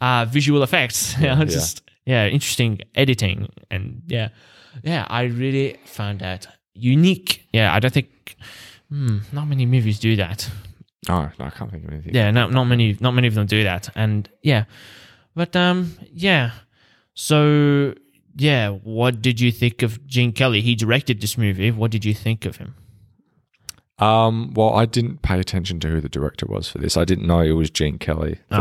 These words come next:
Speaker 1: Oh.
Speaker 2: guy from Singing in the Rain.
Speaker 1: That's all right. Wait.
Speaker 2: Um, but I haven't seen any of his other films, so, um, I don't know. I don't really have any, um,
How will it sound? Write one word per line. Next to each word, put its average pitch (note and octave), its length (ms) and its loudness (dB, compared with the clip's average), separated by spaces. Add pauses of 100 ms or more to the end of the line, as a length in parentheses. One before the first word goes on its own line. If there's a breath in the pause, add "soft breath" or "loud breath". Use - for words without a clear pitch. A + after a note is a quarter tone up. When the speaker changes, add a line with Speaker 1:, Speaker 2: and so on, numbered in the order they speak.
Speaker 1:
Oh. E2 40 0
Speaker 2:
guy D#2+ 260 2
from D#2 240 -6
Singing D#2+ 320 -2
in D#2 120 -6
the D#2 60 -6
Rain. D#2 340 -4
Speaker 1:
That's C#3 180 2
all B2+ 80 4
right. G#2 180 2 (160)
Wait. F#2+ 100 0
Speaker 2:
Um, F2 320 2 (360 loud breath)
but F#2+ 320 2
I F#2+ 180 4
haven't F2 300 0
seen E2 280 2
any E2 220 0
of D2+ 80 -2
his D#2 180 -4
other D2+ 220 -4
films, D2+ 520 -10
so, D2 440 -6 (800 soft breath)
um, D2+ 440 -8 (880 soft breath)
I F#2+ 100 2
don't F2+ 140 2
know. F#2+ 120 4
I F#2 120 4
don't F2+ 200 0
really E2+ 220 0
have F2 260 -2
any, E2 440 0 (560 soft breath)
um, D#2 500 -6